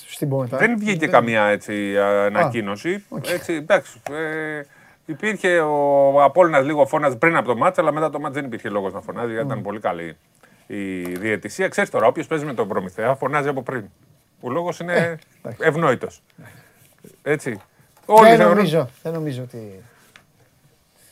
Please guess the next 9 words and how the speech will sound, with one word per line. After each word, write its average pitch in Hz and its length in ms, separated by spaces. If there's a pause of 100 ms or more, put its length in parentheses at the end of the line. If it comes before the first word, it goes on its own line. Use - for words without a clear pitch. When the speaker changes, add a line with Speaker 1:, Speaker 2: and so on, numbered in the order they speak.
(600)
Speaker 1:
δεν 165 240
έχει 151 200
πει, 156 180 (160)
το 139 100
ξέρει 190 260
ο 165 60
Λίλιος 131 320
αυτό. 117 360
Οπότε 156 420